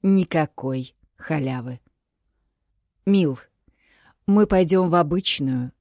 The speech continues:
нормальную школу, без наценок за рейтинг. Дружба мальчиков от этого не пострадает.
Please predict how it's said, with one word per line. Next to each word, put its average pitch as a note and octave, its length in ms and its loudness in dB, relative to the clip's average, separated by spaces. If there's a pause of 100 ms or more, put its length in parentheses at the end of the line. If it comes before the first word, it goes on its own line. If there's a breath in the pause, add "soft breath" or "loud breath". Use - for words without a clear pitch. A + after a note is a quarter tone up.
нормальную F#3 760 2
школу, C#3+ 420 -6
без G3 200 -2
наценок D3+ 600 0
за D3+ 160 -2
рейтинг. C3+ 520 -6 (600)
Дружба E3 420 0
мальчиков E3+ 560 -2
от - 140 -6
этого C#3 220 -8
не D3+ 140 -2
пострадает. D3+ 760 -4